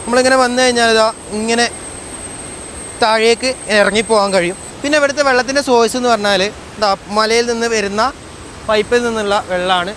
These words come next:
ഇവരൊക്കെ ഉപയോഗിക്കുന്നത്. ശുദ്ധമായിട്ടുള്ള വെള്ളമാണ് മഴക്കാലത്തും വേനൽക്കാലത്തും ഒരുപോലെ കുടിക്കാൻ ഉപയോഗിക്കുന്നത്. ഇവിടുന്ന് ഇങ്ങനെ ഇതാ ഈ താഴേക്ക് ഇറങ്ങിപ്പോയി കഴിഞ്ഞാൽ അവിടെ പോയാൽ നമുക്ക് കുളിക്കാനൊക്കെ ഏത് സമയത്തും കുളിക്കാനൊക്കെ പറ്റുന്ന വെള്ളമാണ് ആ താഴെ നമുക്ക്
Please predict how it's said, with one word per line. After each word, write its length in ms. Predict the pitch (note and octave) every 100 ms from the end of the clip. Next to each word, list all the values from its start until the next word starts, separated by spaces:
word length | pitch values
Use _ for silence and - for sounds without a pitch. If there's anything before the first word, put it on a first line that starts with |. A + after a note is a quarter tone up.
| -
ഇവരൊക്കെ 300 | F#3 F#3+ F#3 G#3
ഉപയോഗിക്കുന്നത്. 500 | F#3+ F3+ D#3+ E3+ E3
ശുദ്ധമായിട്ടുള്ള 840 | G3 D#3 - C4 B3 G3 E3+ E3+ G#3+ - - - -
വെള്ളമാണ് 560 | F#3 F#3 G3 G3 E3+ G3 B3 -
മഴക്കാലത്തും 560 | F#3 F#3+ G3 G3+ F#3+ A#3 F#3+
വേനൽക്കാലത്തും 560 | F#3 G3 G3 G3+ G3+ F#3
ഒരുപോലെ 360 | F3+ G#3+ A#3 A#3
കുടിക്കാൻ 300 | F3+ F3 E3+
ഉപയോഗിക്കുന്നത്. 400 | D#3 C#3 B2+ B2 - - - -
ഇവിടുന്ന് 240 | - C#4+ D4
ഇങ്ങനെ 140 | C4 A#3
ഇതാ 100 | A3+ - - - - - - - - - B3+
ഈ 40 | C#4
താഴേക്ക് 400 | C4 A3+ A3 A3+ A3+
ഇറങ്ങിപ്പോയി 360 | G#3 G3+ G#3 F#3+
കഴിഞ്ഞാൽ 320 | F#3 E3+ E3 G3 - - - -
അവിടെ 180 | A3+ B3+ A3+
പോയാൽ 240 | A3 G#3+ G#3
നമുക്ക് 200 | G3+ G#3+ G#3
കുളിക്കാനൊക്കെ 540 | F#3+ F3+ G3+ G#3 G3 G3 A3+
ഏത് 180 | C4 C#4+ B3+
സമയത്തും 500 | G#3+ G3+ G#3 D#3 B3 D#4 - -
കുളിക്കാനൊക്കെ 580 | G#3+ G#3+ A3+ A#3 A#3 A3
പറ്റുന്ന 300 | G3 G3 G3 G3
വെള്ളമാണ് 360 | F3 F3 F3 G3+ - F3
ആ 20 | F#3
താഴെ 260 | F3+ F3 F#3 F3+
നമുക്ക് 220 | D#3+